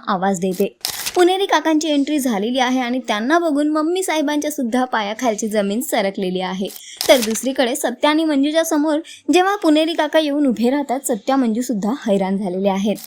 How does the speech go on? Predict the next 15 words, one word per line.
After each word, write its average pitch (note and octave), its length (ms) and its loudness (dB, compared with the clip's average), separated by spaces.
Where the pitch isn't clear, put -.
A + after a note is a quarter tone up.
तर G3+ 100 6
सध्या G#3 420 0
तरी B3 480 -2
या C#4+ 220 6
नव्या G4+ 280 0
पाहुण्याने D#4+ 640 0
सत्या D4 360 -2
मंजू C#4+ 280 2
आणि C4+ 200 0
त्यांच्या B3+ 460 0
घरातल्या A#3+ 580 0
सगळ्यांची D4+ 680 0
झोप C4+ 500 0
उडालेली G#3+ 460 0
आहे. F#3+ 280 -4